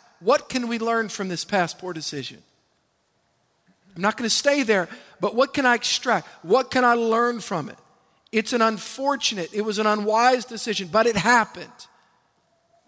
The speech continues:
What can I learn from it, and where do I go from here? Back to Billy Graham.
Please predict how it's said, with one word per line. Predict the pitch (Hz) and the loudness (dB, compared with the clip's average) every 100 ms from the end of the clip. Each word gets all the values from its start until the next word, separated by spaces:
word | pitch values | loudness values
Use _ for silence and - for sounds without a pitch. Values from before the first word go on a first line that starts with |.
| _ _ _ | _ _ _
What | - 214 254 | 0 2 2
can | 262 | 2
I | 233 220 | 2 2
learn | 214 226 294 339 320 | 0 0 0 -2 -4
from | - 226 185 | -6 -4 0
it, | 175 208 - - _ - | 0 -2 -8 -20 _ -4
and | 196 190 185 | -4 -2 0
where | 220 | 2
do | 226 | 4
I | 214 190 185 185 - - _ _ _ - | 4 4 2 -2 -12 -20 _ _ _ -6
go | 180 | -4
from | 160 170 | -4 -10
here? | 156 135 - _ _ _ _ _ _ _ _ _ _ _ _ _ - | -12 -12 -14 _ _ _ _ _ _ _ _ _ _ _ _ _ 0
Back | 180 - | 0 0
to | 180 | -6
Billy | 185 175 | -4 -4
Graham. | 170 151 127 | -4 -6 -6